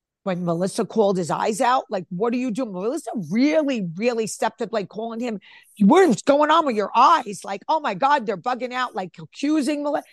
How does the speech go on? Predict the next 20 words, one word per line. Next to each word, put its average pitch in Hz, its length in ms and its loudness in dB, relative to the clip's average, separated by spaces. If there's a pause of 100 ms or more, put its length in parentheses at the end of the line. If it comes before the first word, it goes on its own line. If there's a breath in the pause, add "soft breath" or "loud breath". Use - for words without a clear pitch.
(200 soft breath)
she - 220 2
went 285 220 4
head 233 260 0
to 269 120 2
head 220 300 0
with, 196 160 -4 (100)
with, 190 200 -2 (120)
um, 185 300 -2 (240)
Louisa. 214 560 0 (180)
I 269 240 -2
say, 240 460 -10 (120)
I 233 180 0
say 254 200 -6
we 254 120 -6
do 240 140 -8
mess-, 240 300 -12
ooh, 262 180 -4
messy 240 380 -6
boots 254 340 -4
and, 233 200 -2